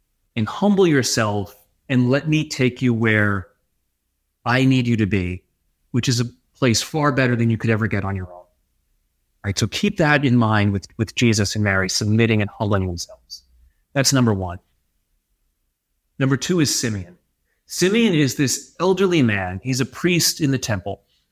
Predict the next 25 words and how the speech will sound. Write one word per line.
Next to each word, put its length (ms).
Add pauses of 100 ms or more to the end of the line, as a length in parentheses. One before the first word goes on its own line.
(300)
We 100
don't, 160
we 140
don't 200
hear 220
of 140
Jewish 380
priests 540
nowadays, 880
right? 140
The 100
idea 160
of 60
a 60
Jewish 280
priest 240
sounds 320
odd 260
to 140
us. 240 (200)
Just 120
by 120
way 160
of 100
background, 640